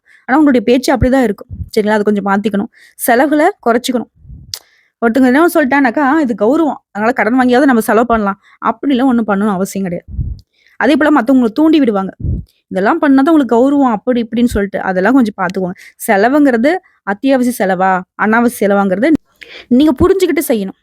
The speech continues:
அதே போல குருவுடைய பார்வைங்கிறது உங்களுக்கு மிகுந்த பலன்களை கொடுக்கும். மொத்தத்துல இந்த அதிசார குரு பெயர்ச்சி, இந்த காலம், நேரம் எல்லாமே மகர ராசிகளுக்கு ஏராளமான நல்ல பலன்களை கொடுக்குங்கிறதுல எந்த ஒரு சந்தேகமும் வேணாம்.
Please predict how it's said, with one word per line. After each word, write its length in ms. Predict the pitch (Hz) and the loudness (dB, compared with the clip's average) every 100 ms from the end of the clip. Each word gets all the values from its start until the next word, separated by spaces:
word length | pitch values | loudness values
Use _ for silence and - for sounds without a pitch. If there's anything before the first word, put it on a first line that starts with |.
| _ - | _ -6
அதே 280 | 220 269 | 0 0
போல 200 | 294 285 | 2 2
குருவுடைய 400 | 254 277 294 262 269 | 2 4 4 2 0
பார்வைங்கிறது 680 | 226 254 285 311 269 220 | 0 2 2 2 2 2
உங்களுக்கு 360 | 294 254 208 320 | 2 2 2 0
மிகுந்த 320 | 254 247 285 | 2 2 2
பலன்களை 380 | 269 226 202 214 | 2 0 0 -2
கொடுக்கும். 300 | 190 180 _ - - _ - _ 202 | -4 -8 _ -20 -20 _ -20 _ -2
மொத்தத்துல 460 | 214 208 277 220 208 196 214 - - | 0 0 0 2 2 2 0 -10 -2
இந்த 180 | 226 233 | 0 0
அதிசார 580 | - 214 269 320 302 302 | 0 0 2 2 4 2
குரு 240 | 233 240 240 | 2 2 2
பெயர்ச்சி, 480 | 208 196 185 - 214 226 - _ _ - | 0 0 -4 -2 0 -2 -6 _ _ -4
இந்த 100 | 214 | -2
காலம், 540 | 208 240 233 262 269 240 | 0 2 2 2 2 2
நேரம் 400 | 208 208 208 214 | 0 0 0 -4
எல்லாமே 680 | 214 208 226 247 240 226 208 233 | -4 -2 0 2 2 2 2 2
மகர 260 | 214 226 269 | 0 0 0
ராசிகளுக்கு 460 | 247 247 202 220 | 0 0 -2 -2
ஏராளமான 920 | - 196 226 254 262 247 240 220 208 226 | -6 -2 2 2 2 2 2 0 -2 -2
நல்ல 380 | 220 170 226 202 | -2 -2 -2 -2
பலன்களை 420 | 220 196 185 262 - - _ _ - | -2 -2 -2 -2 -4 -14 _ _ -2
கொடுக்குங்கிறதுல 840 | 220 240 262 285 311 262 202 247 262 | 0 2 0 2 2 2 0 -2 -2
எந்த 340 | 202 226 285 302 | -2 0 0 0
ஒரு 140 | 240 | -2
சந்தேகமும் 460 | 220 208 190 233 262 | -2 -2 0 2 0
வேணாம். 240 | 185 - | -2 -8